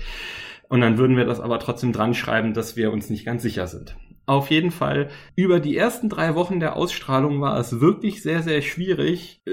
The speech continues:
durchzuhalten und zu begründen, weswegen wir das nicht veröffentlichen würden und warum wir dem, ähm, keinen Glauben schenken, weil wir ja wussten, es gab diese, diese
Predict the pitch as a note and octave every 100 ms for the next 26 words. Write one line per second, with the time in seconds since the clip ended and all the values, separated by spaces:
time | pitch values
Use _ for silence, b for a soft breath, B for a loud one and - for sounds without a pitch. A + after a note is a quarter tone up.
0 | A2+ - - D3 G#3+ - C#3+ C#3+ D3+ D3
1 | C#3 - C3 A2+ C#3 G3 F#3+ E3+ C3+ C3+
2 | C#3 C#3+ B2+ A#2 C#3+ - C3 D#3 D#3+ B2+
3 | A2 A#2+ G#2+ A#2+ D#3 F3+ D3 C#3 C3+ C3+
4 | C3+ B2+ C3 B B B B - C3 B2
5 | A#2+ A#2+ B2 B2+ A#2+ - A2+ C3 E3+ E3
6 | - - E3 F#3+ G3 G3+ B B B B
7 | D3 D3 D#3 C3+ C#3 - D#3+ - D#3 D#3
8 | C3+ C3 A#2 - -